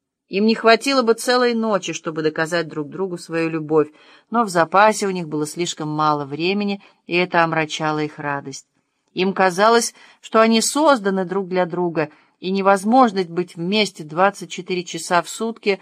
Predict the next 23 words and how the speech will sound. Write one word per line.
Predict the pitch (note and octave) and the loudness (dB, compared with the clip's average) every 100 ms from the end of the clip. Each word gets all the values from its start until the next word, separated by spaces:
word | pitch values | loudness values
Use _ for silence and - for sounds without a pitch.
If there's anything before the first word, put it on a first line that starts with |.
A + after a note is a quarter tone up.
| - _ _ - | -8 _ _ -2
была | G3+ A#3 | 2 2
той | A#3 A3+ | 4 0
горючей | F#3 F#3+ G#3+ A3+ A3 | 2 2 2 -2 -4
смесью, | G3+ - F#3+ F3+ - E3 | -4 -4 -2 -2 -2 -2
от | D#3+ | -2
которой | D#3 D#3 F3+ F3 | -4 -6 -4 -4
мог | D#3+ F3+ G3+ F#3 | -2 -2 -2 -4
разгореться | E3 D3+ E3 E3 D#3+ C#3+ | -6 -4 -4 -4 -6 -10
большой | C#3 C3+ - D#3+ | -8 -8 -10 -10
пожар. | D#3 D3+ D3 C#3+ C3 - _ _ _ _ _ _ _ _ _ _ _ _ _ _ _ | -8 -10 -10 -12 -14 -18 _ _ _ _ _ _ _ _ _ _ _ _ _ _ _
Они | F3+ F#3+ G#3+ A3 G3+ - _ _ _ _ | -2 2 4 2 0 -8 _ _ _ _
целовали | - A3 A3 B3 A#3+ | 0 4 6 6 4
друг | G#3 G#3+ | 2 0
друга | G#3 A3+ G#3+ | 0 0 2
так, | G#3+ B3+ | 2 0
словно | - A3 G#3+ | 0 0 0
каждый | G#3+ A#3 A3+ G#3 | 2 2 2 -2
поцелуй | G#3+ G#3 G#3+ A3 | -6 -6 -2 -2
был | G3 G#3 | -2 -4
последним. | G3+ G3 F#3+ G3 F#3+ D3+ C#3 C3+ - _ _ _ | -2 -4 -4 -4 -2 -2 -6 -10 -14 _ _ _
Их | E3+ F#3 | -2 -2
губы | D3+ F3 B3 G3+ F3 D3+ _ _ _ _ | -2 0 2 4 2 0 _ _ _ _
кровоточили. | - G3 G3 G3 - A#3+ G#3+ - F3+ D3+ | -6 0 2 0 0 0 0 -2 -6 -8